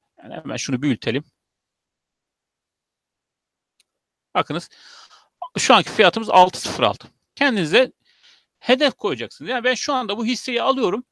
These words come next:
Bakınız burada bir direnç oluştu, destek oluşmuş. Bakın şurada bir destek oluşmuş. Diyeceksiniz ki,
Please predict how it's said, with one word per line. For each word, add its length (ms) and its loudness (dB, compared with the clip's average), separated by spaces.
Bakınız 460 -4
burada 380 2
bir 220 -12
direnç 320 4
oluştu, 540 0
destek 340 0
oluşmuş. 520 -2
Bakın 180 -6
şurada 440 -2
bir 160 -8
destek 440 0
oluşmuş. 540 -4
Diyeceksiniz 640 0
ki, 160 -18